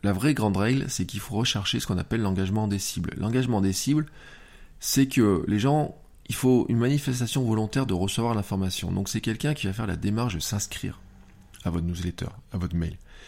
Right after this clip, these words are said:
C'est pas quelqu'un que vous allez forcer à s'inscrire. Alors, forcer. J'ai envie de dire, il y a des moyens de le forcer, de l'inciter à s'inscrire,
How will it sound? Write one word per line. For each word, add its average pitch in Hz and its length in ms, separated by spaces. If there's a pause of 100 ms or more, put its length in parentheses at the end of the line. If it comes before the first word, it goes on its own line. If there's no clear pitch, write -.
(320)
C'est - 160
pas 147 160
quelqu'un 151 300
que 147 40
vous 107 120
allez 90 120
forcer 104 340
à 113 60
s'inscrire. 95 540
Alors, 90 300
forcer. 85 440 (1700)
J'ai 92 100
envie 98 220
de 92 40
dire, 101 160
il 87 60
y 82 40
a - 20
des 85 100
moyens 95 240
de 85 40
le 78 60
forcer, 98 380
de 87 60
l'inciter 85 320
à 85 40
s'inscrire, 92 440